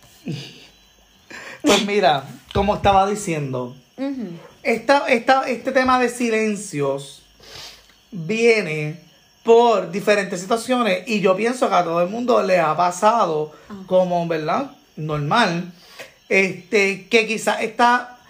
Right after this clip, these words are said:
Speaker 1: hablando con una persona, puede ser, ¿verdad? Como que un amigo, un pana, este, una persona con el que estés dating, saliendo, something. Y llega el momento que están en las conversaciones,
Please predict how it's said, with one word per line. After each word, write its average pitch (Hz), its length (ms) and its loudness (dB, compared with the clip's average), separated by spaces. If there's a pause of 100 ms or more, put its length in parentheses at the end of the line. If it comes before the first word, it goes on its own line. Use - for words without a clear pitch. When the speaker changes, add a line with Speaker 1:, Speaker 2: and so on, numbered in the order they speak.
(220)
Speaker 1:
hablando 233 420 2
con 226 120 -4
una 233 140 2
persona, 240 320 0
puede 190 200 -2
ser, 214 280 -2
¿verdad? 202 440 -2
Como 180 240 -4
que 165 160 -4
un 165 380 -8
amigo, 185 280 -2
un 185 160 -6
pana, 208 560 0 (320)
este, 175 520 -2
una 175 300 -2
persona 190 340 -2
con 185 120 -4
el 175 60 -4
que - 60 -16
estés 180 320 -6
dating, 180 520 -4
saliendo, 175 680 -2
something. 156 600 -6 (1000)
Y 285 300 2
llega 208 220 4
el 214 80 0
momento 285 420 0
que 226 80 -2
están 202 420 -2
en 226 160 -4
las 233 140 0
conversaciones, 254 840 -2